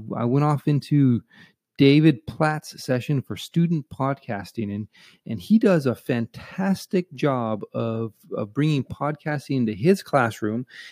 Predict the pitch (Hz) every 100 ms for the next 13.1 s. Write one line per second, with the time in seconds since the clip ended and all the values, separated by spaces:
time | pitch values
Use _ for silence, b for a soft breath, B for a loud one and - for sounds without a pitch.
0 | B 131 104 175 208 - 131 117 175 202
1 | 151 165 - 175 165 - 151 - 151 147
2 | - 151 147 - 127 123 120 123 113 127
3 | - 143 147 131 127 117 120 123 120 -
4 | _ _ _ _ _ _ _ _ _ -
5 | - 147 131 156 147 175 175 - B 185
6 | B - 127 - 214 165 170 - 165 160
7 | 139 131 117 120 - - 165 196 151 151
8 | 143 135 151 143 - 135 120 - - 143
9 | 143 - 147 135 - 151 151 - B B
10 | B B _ - 131 135 - - 131 113
11 | 123 135 117 104 - 151 151 156 - 127
12 | 110 113 117 120 107 98 107 104 104 104